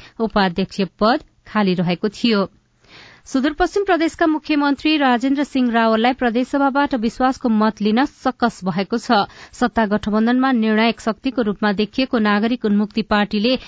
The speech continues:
विश्वासको मत दिन नसकिने धारणा सार्वजनिक गरेपछि मुख्यमन्त्री रावललाई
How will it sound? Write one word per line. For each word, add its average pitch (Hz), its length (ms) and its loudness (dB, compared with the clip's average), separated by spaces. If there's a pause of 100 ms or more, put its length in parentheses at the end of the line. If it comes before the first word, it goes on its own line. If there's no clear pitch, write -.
(140)
विश्वासको 277 540 -2
मत 214 320 2
दिन 214 300 0
नसकिने 240 680 0
धारणा 214 420 2
सार्वजनिक 208 680 -2
गरेपछि 202 580 -2 (240)
मुख्यमन्त्री 277 560 -2
रावललाई 220 540 0